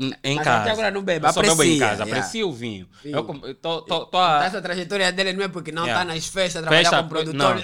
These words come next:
Speaker 2: é sempre
Speaker 1: Pra
Speaker 2: assim,
Speaker 1: beber,
Speaker 2: não.
Speaker 1: não, não, eu não,
Speaker 2: Augusto
Speaker 1: eu não
Speaker 2: também
Speaker 1: curto desse mal.
Speaker 2: não foi de,
Speaker 1: Yeah,
Speaker 2: de
Speaker 1: Augusto
Speaker 2: álcool.
Speaker 1: também
Speaker 2: Agora
Speaker 1: não,
Speaker 2: não sei
Speaker 1: não.
Speaker 2: como é que ele tá, porque
Speaker 1: Augu-,
Speaker 2: estamos um
Speaker 1: Augusto,
Speaker 2: pouco distante,
Speaker 1: o, o,
Speaker 2: né?
Speaker 1: o, pro-, não, Augusto
Speaker 2: Agora
Speaker 1: só
Speaker 2: não
Speaker 1: prova
Speaker 2: sei.
Speaker 1: algumas coisas.
Speaker 2: Agora já não sei, mas de
Speaker 1: Tipo,
Speaker 2: enquanto
Speaker 1: se
Speaker 2: convivíamos, andávamos
Speaker 1: Ele,
Speaker 2: juntos,
Speaker 1: ele
Speaker 2: já
Speaker 1: quando
Speaker 2: não
Speaker 1: assim,
Speaker 2: bebia.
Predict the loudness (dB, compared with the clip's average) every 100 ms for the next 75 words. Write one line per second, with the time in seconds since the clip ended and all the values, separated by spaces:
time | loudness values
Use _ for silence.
0 | -4 -6 -6 -6 2 2 4 2 2 2
1 | 2 2 4 4 4 2 0 2 2 4
2 | 2 4 4 2 2 0 0 -2 -2 -2
3 | 0 4 8 10 10 6 2 0 0 2
4 | 2 2 0 -2 -2 0 0 0 -2 -2
5 | -2 2 2 2 2 6 8 6 6 6
6 | 6 4 2 0 -2 -4 -2 0 -2 -8
7 | -8 -8 -8 -8 -6 -6 -6 0 4 4
8 | 2 0 2 2 2 2 2 0 -2 -4
9 | -2 0 0 -2 -10 -12 -8 -6 -4 -6
10 | -8 -8 -8 -6 -6 -4 -4 0 0 0
11 | -2 -6 -6 -8 -4 -2 -2 -6 -8 -8
12 | -2 4 6 6 6 6 6 6 4 2
13 | -2 -4